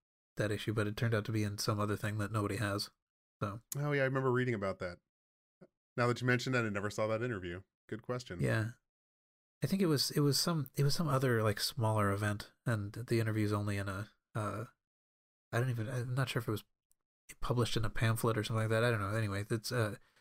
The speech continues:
Speaker 1: I don't, I haven't seen it yet. I haven't seen an-, any sort of reference to it other than people saying, "Oh yeah, I guess it wasn't in Hedoban after all."
Speaker 2: Huh. Well, hopefully somebody tracks that down and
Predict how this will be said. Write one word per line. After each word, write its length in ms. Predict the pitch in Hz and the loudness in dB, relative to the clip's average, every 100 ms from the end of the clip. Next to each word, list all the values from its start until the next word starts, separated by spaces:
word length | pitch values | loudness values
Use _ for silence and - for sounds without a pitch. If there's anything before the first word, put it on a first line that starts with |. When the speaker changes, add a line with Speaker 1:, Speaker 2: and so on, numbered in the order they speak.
| _ | _
Speaker 1:
I 60 | 120 | 0
don't, 160 | 135 - - - | 0 -2 -6 0
I 60 | |
haven't 260 | 123 135 - | 0 0 0
seen 220 | - 104 | 0 0
it 180 | 101 - _ - | -2 -8 _ -14
yet. 280 | 117 104 - _ | -12 -12 -14 _
I 60 | 123 | -2
haven't 180 | 117 113 | -2 0
seen 140 | 117 | 0
an-, 160 | 107 107 - - | -2 -6 -12 -4
any 140 | 117 | -2
sort 160 | - 107 | 0 0
of 80 | 104 | 0
reference 300 | 107 110 - | 0 -2 -2
to 120 | 110 | 0
it 80 | 110 | 0
other 180 | 107 | 0
than 260 | 104 101 104 - _ _ _ | 0 -2 -6 -14 _ _ _
people 200 | - 110 | -2 0
saying, 220 | - 113 110 | 0 0 2
"Oh 80 | |
yeah, 140 | 107 107 | 2 2
I 60 | |
guess 160 | 107 - | 2 0
it 80 | 110 | 0
wasn't 200 | 107 104 | 0 -2
in 80 | 110 | -2
Hedoban 400 | 104 104 101 101 | -2 -2 -2 -4
after 240 | - - | -2 -2
all." 180 | 113 - - - - - | -2 -4 -12 -20 -14 -4
Speaker 2:
Huh. 160 | 131 - _ _ _ _ _ _ _ - | -4 -4 _ _ _ _ _ _ _ -4
Well, 100 | 117 | 0
hopefully 220 | 131 117 | 2 0
somebody 240 | 120 101 | 0 -2
tracks 280 | 95 101 98 | 0 -2 0
that 140 | 95 87 | -4 -4
down 260 | 95 98 | -4 -4
and 260 | 90 90 | -6 -12